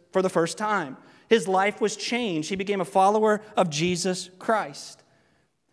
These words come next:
So every premise that we're talking about today, to know Jesus, to know the powers of, of his resurrection, the fellowship of his suffering,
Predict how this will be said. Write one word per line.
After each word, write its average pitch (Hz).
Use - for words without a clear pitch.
So 254
every 254
premise 254
that 233
we're 190
talking 208
about 175
today, 170
to 175
know 185
Jesus, 185
to -
know 170
the 156
powers 196
of, 190
of 190
his 175
resurrection, 180
the 147
fellowship 202
of 202
his 190
suffering, 165